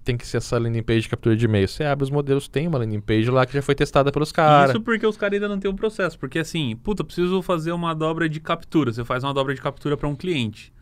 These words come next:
Speaker 2: Pro outro cliente, você vai fazer uma outra dobra de captura. Você não vai usar a mesma.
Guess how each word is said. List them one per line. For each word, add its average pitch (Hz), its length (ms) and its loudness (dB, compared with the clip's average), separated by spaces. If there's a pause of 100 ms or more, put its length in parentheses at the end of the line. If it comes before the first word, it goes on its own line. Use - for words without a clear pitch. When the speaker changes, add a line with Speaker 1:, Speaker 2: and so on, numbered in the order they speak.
(180)
Speaker 2:
Pro 170 120 0
outro 185 180 2
cliente, 156 240 -2
você - 60 -12
vai 131 100 -2
fazer 175 240 -2
uma 311 240 -4
outra 208 260 -2
dobra 139 240 -4
de 123 80 -6
captura. 123 360 -6
Você - 100 -10
não 165 60 -10
vai 254 100 -4
usar 151 220 -2
a 143 40 -8
mesma. 113 520 -2